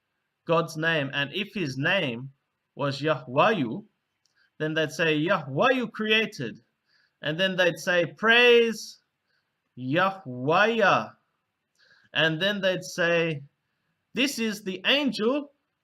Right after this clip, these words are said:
of Yahweh. Now, the problem with that is that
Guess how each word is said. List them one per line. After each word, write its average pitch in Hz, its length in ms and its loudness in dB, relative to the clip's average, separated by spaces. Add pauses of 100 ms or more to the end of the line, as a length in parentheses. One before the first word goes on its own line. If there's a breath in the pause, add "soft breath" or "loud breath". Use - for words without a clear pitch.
(100)
of 202 400 4
Yahweh. 208 1120 0 (1900)
Now, 156 240 2
the 165 120 0
problem 254 480 2
with 175 180 -2
that 160 280 2 (840)
is 151 240 -6
that - 420 0